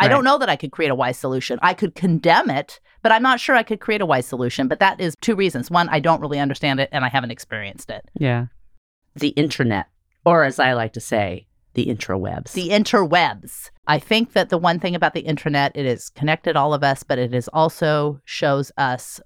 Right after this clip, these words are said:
Speaker 1: what we don't have. So it shows us what we can have. It shows us what's possible. That is very inspirational, but it also shows us what we don't have. And sometimes what we don't know can be, it can be safe. Sometimes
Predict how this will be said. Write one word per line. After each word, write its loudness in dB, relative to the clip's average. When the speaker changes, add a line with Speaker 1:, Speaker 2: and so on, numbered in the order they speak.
Speaker 1:
what -2
we -2
don't 0
have. -8
So 0
it 2
shows 0
us -4
what -2
we -4
can 0
have. 0
It -10
shows -2
us -6
what's -8
possible. -2
That 2
is -6
very -4
inspirational, -4
but 2
it 0
also 0
shows -4
us -4
what -4
we -4
don't -2
have. -10
And -2
sometimes -2
what -4
we -4
don't -2
know -4
can -2
be, -2
it -8
can -4
be -6
safe. -2
Sometimes 0